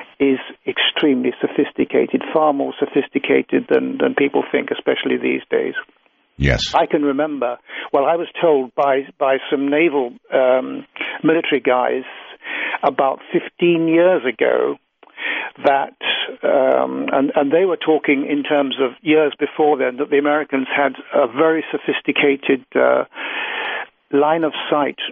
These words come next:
Speaker 1: radar which could actually determine the types of engines from the fan blades of Russian Bear
Speaker 2: Wow.
Speaker 1: bombers.
Speaker 2: Wow.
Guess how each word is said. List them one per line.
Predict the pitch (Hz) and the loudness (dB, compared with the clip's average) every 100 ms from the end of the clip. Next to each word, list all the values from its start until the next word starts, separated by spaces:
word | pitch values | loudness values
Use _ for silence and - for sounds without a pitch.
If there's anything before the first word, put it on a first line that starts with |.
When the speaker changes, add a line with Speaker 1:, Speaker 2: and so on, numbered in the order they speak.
| - | -6
Speaker 1:
radar | 139 135 147 156 131 123 123 131 139 - - - | 0 2 4 2 2 2 2 -2 -4 -14 -12 -2
which | 143 - | 0 2
could | - 156 - | 0 0 0
actually | 165 160 - - 147 127 | -2 0 -2 2 2 0
determine | 151 - - - 160 165 151 117 123 | -4 -4 -6 -2 0 2 2 -2 -2
the | 135 - | -4 -2
types | - 147 - - - | 0 0 -2 -12 -2
of | 147 139 - - | -2 -2 -8 0
engines | 156 165 160 127 117 123 117 - | 0 2 -2 -2 -4 -4 -6 0
from | 135 131 | 0 0
the | 135 - - - | -2 -4 -6 -2
fan | 151 147 139 | 2 2 2
blades | 123 123 113 120 - - | 2 2 2 -2 -8 -4
of | - 123 | -2 0
Russian | 123 131 135 - 135 123 139 - - - - | 0 0 0 -2 -2 -2 -4 -8 -8 -10 -2
Bear | 147 135 131 123 | 0 2 0 -4
Speaker 2:
Wow. | 113 | 0
Speaker 1:
bombers. | 147 139 120 120 - - - _ - - | 0 0 -2 -6 -6 -14 -20 _ -20 -2
Speaker 2:
Wow. | 120 156 151 120 82 - | 2 4 2 2 -2 -2